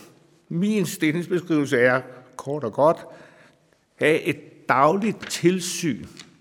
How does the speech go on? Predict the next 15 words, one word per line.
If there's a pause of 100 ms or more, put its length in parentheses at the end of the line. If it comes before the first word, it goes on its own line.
(300)
det
lyder
endda
flot, (720)
med
kirken, (580)
og
set,
at
den
står
i
en
sømmelig
stand.